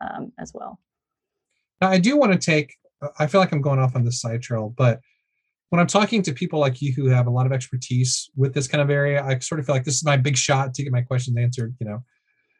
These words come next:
Speaker 2: So one question that I, I'm super curious about, this is a total book nerd question,
Speaker 1: <laughs>
Speaker 2: um, but it's my podcast, so I'm giving myself permission to do that.
Speaker 1: <laughs> Yeah.
Speaker 2: So, but I'm legitimately curious about this. So I,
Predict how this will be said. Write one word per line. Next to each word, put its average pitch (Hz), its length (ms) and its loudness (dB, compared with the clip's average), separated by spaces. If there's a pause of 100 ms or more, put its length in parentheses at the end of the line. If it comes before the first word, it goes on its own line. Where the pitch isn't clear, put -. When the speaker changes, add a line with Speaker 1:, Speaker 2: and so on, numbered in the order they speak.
(240)
Speaker 2:
So 208 140 2
one 226 160 4
question 226 360 4
that 151 120 6
I, 139 220 4 (120)
I'm 135 120 2
super 208 480 2
curious 165 460 -2
about, 101 360 -6 (1000)
this 151 160 0
is 160 100 2
a 143 100 4
total 156 460 2
book 135 320 0
nerd 123 360 2
question, 113 720 -6 (160)
Speaker 1:
<laughs> - 460 -14
Speaker 2:
um, 113 380 0
but 143 160 -4
it's 147 100 -4
my 151 140 2
podcast, 135 480 0
so 135 100 -4
I'm 123 80 4
giving 127 220 0
myself 117 340 -4
permission 113 420 -4
to - 80 -8
do 101 200 -8
that. 196 300 -6
Speaker 1:
<laughs> - 40 -20 (600)
Yeah. 220 120 0
Speaker 2:
So, 202 220 4
but 185 140 6
I'm 180 140 6
legitimately 220 420 2
curious 208 280 -2
about 131 160 0
this. 127 240 0
So 139 420 0
I, 180 280 -2